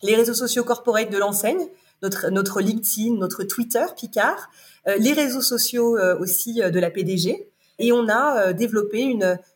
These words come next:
une, une dynamique de prise de parole dans un certain nombre d'événements, euh, référents de l'écosystème pour aller, euh, partager les bonnes pratiques et se nourrir d'autres pratiques, euh, d'autres industries ou d'autres univers.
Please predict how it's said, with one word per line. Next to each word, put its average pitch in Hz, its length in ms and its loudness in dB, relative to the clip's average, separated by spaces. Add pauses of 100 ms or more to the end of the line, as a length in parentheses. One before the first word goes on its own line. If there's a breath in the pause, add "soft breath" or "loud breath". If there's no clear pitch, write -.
(120 loud breath)
une, 190 200 -2
une 175 380 2
dynamique 240 440 -2
de 196 80 -4
prise 302 340 -2
de 254 80 2
parole 208 460 -2
dans 185 200 -2
un 185 80 0
certain 214 260 -4
nombre 220 200 -2
d'événements, 202 520 0
euh, 180 80 2
référents 214 460 0
de 220 80 -6
l'écosystème 208 720 -4 (340 soft breath)
pour 220 180 -2
aller, 220 360 2
euh, 196 120 4
partager 247 540 0
les 233 100 0
bonnes 208 160 -2
pratiques 208 600 -8 (280)
et 226 80 0
se 233 160 0
nourrir 208 400 -4 (300)
d'autres 220 200 -2
pratiques, - 500 -8
euh, 165 160 0
d'autres 185 440 -2
industries 170 560 -4
ou 202 80 -8
d'autres 185 360 -4
univers. 165 340 -6